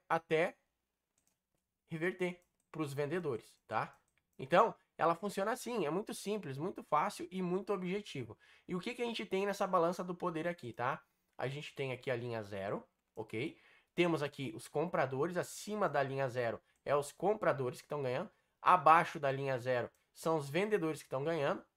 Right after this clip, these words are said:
tá? Os vendedores também perdem força, tá? Beleza?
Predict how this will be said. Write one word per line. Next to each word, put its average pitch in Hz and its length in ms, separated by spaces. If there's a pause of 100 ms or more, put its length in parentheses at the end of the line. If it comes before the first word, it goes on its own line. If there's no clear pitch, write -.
tá? 131 320 (160)
Os 185 100
vendedores 170 460
também 156 340
perdem 143 400
força, 135 540 (240)
tá? 120 320 (640)
Beleza? 117 500